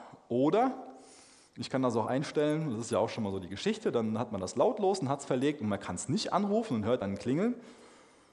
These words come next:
Und dann kann man das so einstellen, dass das, das, äh, so, so einen Ton von sich geben soll.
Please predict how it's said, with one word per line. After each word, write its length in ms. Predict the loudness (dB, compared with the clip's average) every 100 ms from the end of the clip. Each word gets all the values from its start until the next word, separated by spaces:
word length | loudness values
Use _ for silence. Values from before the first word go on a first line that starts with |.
| _ _ _ _ _ _ _ _
Und 80 | 2
dann 100 | 2
kann 120 | 4 4
man 100 | 4
das 140 | 4
so 80 | 4
einstellen, 520 | 4 4 4 4 4
dass 180 | 2 0
das, 160 | 0
das, 420 | 0 0 -2 -6 0
äh, 280 | 2 4
so, 180 | 2 0
so 80 | 0
einen 100 | 0
Ton 440 | 0 2 2 -2
von 260 | -4 -4 -4
sich 260 | -4 -8 -12 _ _
geben 260 | -4 -2 -2
soll. 240 | -4 -4